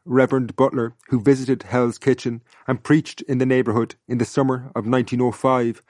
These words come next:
articulated what were the common perceptions.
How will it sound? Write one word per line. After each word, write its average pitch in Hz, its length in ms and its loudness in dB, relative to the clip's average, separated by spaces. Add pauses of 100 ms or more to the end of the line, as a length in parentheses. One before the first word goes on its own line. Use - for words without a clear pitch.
(160)
articulated 127 720 0 (260)
what 135 160 2
were 127 460 2
the 123 100 -2
common 123 420 0 (120)
perceptions. 120 760 -2